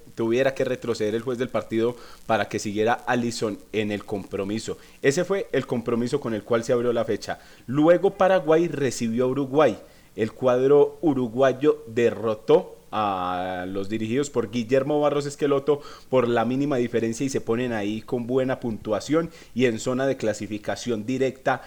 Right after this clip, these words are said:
al Mundial. Por eso Colombia debe ganar hoy para recuperar su puesto ante los uruguayos. Y luego Chile enfrentó a Argentina en condición de local y perdió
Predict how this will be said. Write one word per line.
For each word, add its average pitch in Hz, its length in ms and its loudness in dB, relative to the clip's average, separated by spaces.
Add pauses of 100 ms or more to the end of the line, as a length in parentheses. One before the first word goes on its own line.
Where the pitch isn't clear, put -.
(240)
al 110 200 0
Mundial. 104 600 -2
Por 107 180 -4
eso 110 220 -6
Colombia 113 520 0
debe 131 280 2
ganar 107 320 -2
hoy 127 100 0
para 120 220 0
recuperar 110 640 -2
su 123 180 -6
puesto 127 400 -2 (240)
ante 110 340 -2
los 104 200 -4
uruguayos. 98 640 -4 (260)
Y 208 140 0
luego 180 500 2 (120)
Chile 180 580 -4
enfrentó 123 500 -2
a 135 40 2
Argentina 143 680 -4
en 113 160 -2
condición 110 680 -4
de 160 80 -2
local 151 420 0 (360)
y 90 800 -4 (100)
perdió 95 540 -4